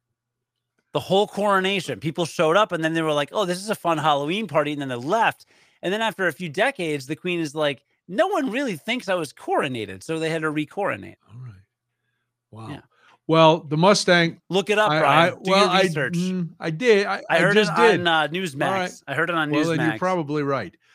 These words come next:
Speaker 2: But, uh, you know, they're talking about immigrants and foreigners, so I, I, I don't know. <laughs> Uh, the Mustang, though,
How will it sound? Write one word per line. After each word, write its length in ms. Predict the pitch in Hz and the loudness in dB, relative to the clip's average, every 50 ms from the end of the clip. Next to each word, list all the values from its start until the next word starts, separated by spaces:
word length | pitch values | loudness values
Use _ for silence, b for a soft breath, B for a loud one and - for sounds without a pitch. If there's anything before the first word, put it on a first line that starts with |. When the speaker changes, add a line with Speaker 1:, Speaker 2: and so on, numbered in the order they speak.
| b b b - | b b b 0
Speaker 2:
But, 280 | 151 143 139 139 - 151 | 0 0 0 0 -2 -2
uh, 320 | 143 135 135 131 131 135 | -2 0 0 -2 -4 -4
you 140 | 143 156 147 | -4 -4 -4
know, 80 | 131 123 | -4 -4
they're 120 | 127 139 127 | -4 -4 -2
talking 280 | - 175 170 160 151 | 0 0 2 2 2
about 220 | 147 147 143 139 147 | 2 2 2 2 2
immigrants 460 | 165 175 156 107 120 113 113 - - | 0 -2 -2 -4 -6 -10 -10 -10 -12
and 120 | 113 104 | -14 -14
foreigners, 480 | - - 147 147 131 107 92 90 95 - | -10 -8 -6 -6 -6 -8 -10 -12 -14 -14
so 300 | - 123 107 101 98 92 - - | -12 -10 -10 -12 -12 -14 -18 -18
I, 180 | 123 120 113 104 | -16 -14 -14 -14
I, 500 | 104 104 110 117 - 110 113 - - 123 | -12 -14 -14 -14 -14 -14 -14 -10 -8 -8
I 40 | 123 | -6
don't 120 | 120 117 | -6 -6
know. 200 | 131 127 101 82 - | -6 -8 -8 -10 -14
<laughs> 40 | B B B B B B B B B - | B B B B B B B B B 0
Uh, 760 | 175 170 170 170 165 160 160 156 156 160 160 151 151 151 170 165 151 | 4 6 6 8 8 8 8 6 6 4 2 0 -2 -8 -10 -8 -2
the 100 | 151 170 | 0 0
Mustang, 600 | 175 202 285 330 - - - 240 214 196 180 175 | 2 4 4 4 4 2 2 4 4 4 4 4
though, 360 | 165 165 160 156 156 147 151 | 4 4 4 4 2 0 -2